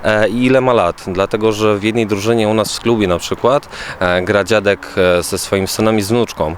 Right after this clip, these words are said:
E, więc średnia wieków na zawo-, średnia wieku na zawodach, e, nie ma znaczenia, tak jak w innych sportach. Dajmy na to, mm, e,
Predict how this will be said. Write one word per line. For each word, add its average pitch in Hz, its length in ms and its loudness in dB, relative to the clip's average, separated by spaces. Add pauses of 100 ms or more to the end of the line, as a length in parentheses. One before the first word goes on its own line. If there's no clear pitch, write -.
(380)
E, 92 280 0
więc 98 260 -2
średnia 131 320 0
wieków 131 260 -2
na 131 80 0
zawo-, 113 340 0
średnia 123 340 -2
wieku 123 220 0
na 120 100 2
zawodach, 120 500 0
e, 107 160 0
nie 113 200 2
ma 127 100 2
znaczenia, 113 440 0
tak 95 140 -2
jak 101 160 0
w - 60 -12
innych 120 280 0
sportach. - 480 0 (440)
Dajmy 98 260 2
na 104 140 2
to, 101 420 2
mm, 95 1120 2 (160)
e, 95 60 -2